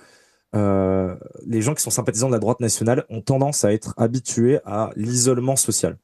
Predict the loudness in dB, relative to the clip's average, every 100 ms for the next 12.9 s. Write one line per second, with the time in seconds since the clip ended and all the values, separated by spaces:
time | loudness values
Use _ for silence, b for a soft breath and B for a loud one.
0 | _ _ _ _ -2 0 2 4 2 2
1 | -4 -4 -2 0 2 0 0 -2 -2 -2
2 | 0 2 0 0 0 -2 -6 -4 -4 -2
3 | 0 2 2 0 -2 b b b b 0
4 | 2 2 2 0 2 0 0 0 0 0
5 | 2 2 2 2 0 0 0 0 0 -2
6 | -4 0 2 2 2 0 0 0 0 0
7 | 2 2 0 -2 B B B 2 2 2
8 | 0 2 2 2 2 2 2 2 0 0
9 | -2 0 0 0 0 2 2 2 -4 -8
10 | _ _ _ _ _ _ -4 2 2 2
11 | -2 -4 _ B B B 0 0 0 2
12 | 2 2 2 4 4 4 4 2